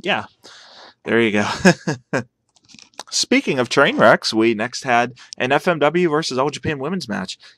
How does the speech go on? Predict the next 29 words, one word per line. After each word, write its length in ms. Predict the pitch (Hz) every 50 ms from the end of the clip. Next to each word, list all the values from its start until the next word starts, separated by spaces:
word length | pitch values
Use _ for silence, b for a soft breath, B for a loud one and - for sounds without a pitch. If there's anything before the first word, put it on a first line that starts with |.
| b -
It 80 | 110
was, 280 | 113 117 113 110 110 110
uh, 220 | 110 104 107 104
for 140 | 101 - 123
the 100 | 110 107
W 240 | 110 131 143 147 147
W 360 | 135 139 135 135 135 127 123
A 120 | 127 135
World 300 | 131 117 117 123 139 127
Women's 400 | 123 127 127 139 143 139 - - -
and 220 | 160 175 156 123
Independent 420 | 117 113 113 110 123 117 113 101 82
World, 340 | 117 120 120 117 117 113 - -
um, 320 | 101 110 110 107 110 104
Women's 320 | 95 117 117 117 113 113
double 260 | - 113 110 113 120 113
title, 380 | - 127 131 131 107 104 B B B B B B B B B B _
and, 280 | - 110 110 107 104 107
uh, 160 | 107 107 107
the 80 | 104 104
match 280 | 107 113 139 - -
was, 160 | 127 110 104
uh, 120 | 107 101 98
Megumi 420 | 98 104 104 117 120 127 127 123
Kudo 320 | - 147 143 147 147 151 131
versus 340 | 117 110 - - 95 95
Yumiko 440 | 113 135 147 151 - - 139 139 147
Hotta. 540 | - 131 139 131 120 - - - - - - _ b b b b b b b b b - -
Um, 600 | - 95 107 110 107 107 107 104 95 92 80